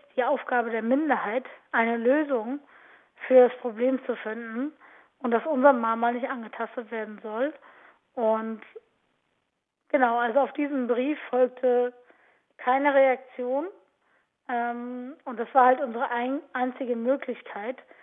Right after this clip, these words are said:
in die Öffentlichkeit zu gehen und da etwas zu tun, damit wir noch mehr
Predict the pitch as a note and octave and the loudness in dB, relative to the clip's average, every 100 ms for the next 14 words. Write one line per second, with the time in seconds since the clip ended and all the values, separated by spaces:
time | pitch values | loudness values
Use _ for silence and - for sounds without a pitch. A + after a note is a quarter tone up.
0 | _ _ _ C#4 C#4 C4+ D4+ B3 C4 A3+ | _ _ _ 4 6 6 4 4 -2 -6
1 | - A3+ A3 A#3+ G#3+ G#3 B3 C4 - B3 | -6 -8 -8 -14 -10 -8 -8 -10 -8 -4
2 | G3+ A#3 C4+ A#3 A#3+ - - - B3 B3 | 2 4 4 -2 -6 -8 -14 -10 -8 -6
3 | C4+ C#4+ B3 A3+ A3+ A#3+ A#3 G3+ A#3 B3+ | -6 -6 -6 -4 -4 -2 -2 -2 0 4
4 | C4 | 4